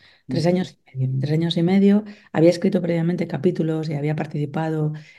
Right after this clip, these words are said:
Speaker 1: eh, con otros libros en los que éramos varios autores y varios colaboradores, pero escribir libros, pues, fue hace tres años y medio cuando empecé. Y el primero le escribí de coautora con Diego Merayo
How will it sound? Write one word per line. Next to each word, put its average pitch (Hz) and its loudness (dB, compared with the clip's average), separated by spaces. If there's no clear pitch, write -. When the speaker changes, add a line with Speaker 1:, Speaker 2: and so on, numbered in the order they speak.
Speaker 1:
eh, 151 0
con 151 2
otros 156 0
libros 165 0
en 151 0
los 139 -6
que 143 -4
éramos 151 0
varios 147 -2
autores 165 -2
y 156 -6
varios 143 -4
colaboradores, 156 -2
pero 175 2
escribir 175 2
libros, 202 4
pues, 151 -6
fue 151 -4
hace 160 -2
tres 156 -4
años 156 -2
y 147 -4
medio 147 0
cuando 151 -2
empecé. 135 -4
Y 135 -2
el 131 0
primero 151 0
le 165 4
escribí 156 0
de 156 2
coautora 156 -2
con 156 -4
Diego 143 -4
Merayo 165 0